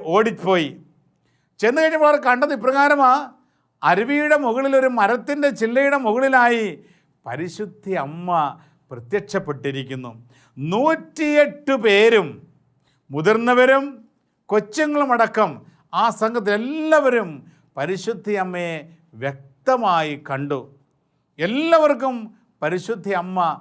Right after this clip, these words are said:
ആ ദർശനം നൽകി. പതിനഞ്ച് മിനിറ്റോളം ആ ദർശനം തുടർന്നു. അതിനുശേഷം അമ്മ മരങ്ങൾക്കിടയിലേക്ക് ഉൾവലിഞ്ഞു.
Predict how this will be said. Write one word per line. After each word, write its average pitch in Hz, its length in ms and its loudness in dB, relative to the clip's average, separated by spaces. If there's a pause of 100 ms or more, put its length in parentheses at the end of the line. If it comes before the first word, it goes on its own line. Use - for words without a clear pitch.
(200)
ആ 147 80 0 (160)
ദർശനം 180 480 -8
നൽകി. 139 300 -8 (1040)
പതിനഞ്ച് 330 520 4
മിനിറ്റോളം 285 600 6 (240)
ആ 208 80 4 (140)
ദർശനം 220 440 -2 (420)
തുടർന്നു. 208 460 0 (600)
അതിനുശേഷം 202 560 0 (140)
അമ്മ 190 160 -4 (600)
മരങ്ങൾക്കിടയിലേക്ക് 180 1200 -2 (220)
ഉൾവലിഞ്ഞു. 165 600 -2